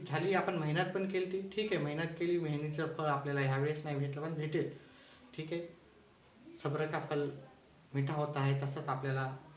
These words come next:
जर ह्या परीक्षेमध्ये नाही भेटले तर पुढच्या परीक्षेमध्ये नक्कीच चांगले मार्क भेटतील. त्याच्यामुळं घाबरून जायचं नाही किंवा खचून जायचं नाही, मेहनत करत राहायचं, मेहनत करायचं. आणि जर शक्य झालं तर लायब्ररी लावायची. लायब्ररीमध्ये अभ्यास खूप चांगला होतो,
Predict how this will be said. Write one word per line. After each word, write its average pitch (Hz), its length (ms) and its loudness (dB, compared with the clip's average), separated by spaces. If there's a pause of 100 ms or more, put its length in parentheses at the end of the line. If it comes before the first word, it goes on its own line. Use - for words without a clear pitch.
(480)
जर 135 200 4
ह्या 139 100 2
परीक्षेमध्ये 151 540 -2
नाही 143 180 0
भेटले 139 340 -2
तर 147 40 0
पुढच्या 147 320 -4
परीक्षेमध्ये 151 500 -4 (100)
नक्कीच 208 320 -2
चांगले 160 260 2
मार्क 139 300 2
भेटतील. 135 300 -4
त्याच्यामुळं 180 400 -4 (580)
घाबरून 185 320 4
जायचं 196 380 6
नाही 196 340 0 (760)
किंवा 190 260 8
खचून 240 260 4
जायचं 151 400 6
नाही, 127 140 -4 (1200)
मेहनत 247 360 10
करत 277 280 8
राहायचं, 156 480 2
मेहनत 190 440 2
करायचं. 208 360 6 (1300)
आणि 185 160 2
जर 226 120 8
शक्य 262 320 4
झालं 254 280 8
तर 262 80 6
लायब्ररी 226 460 10
लावायची. 139 500 0
लायब्ररीमध्ये 208 540 4
अभ्यास 196 300 4
खूप 208 180 -2
चांगला 170 260 0
होतो, 139 300 -4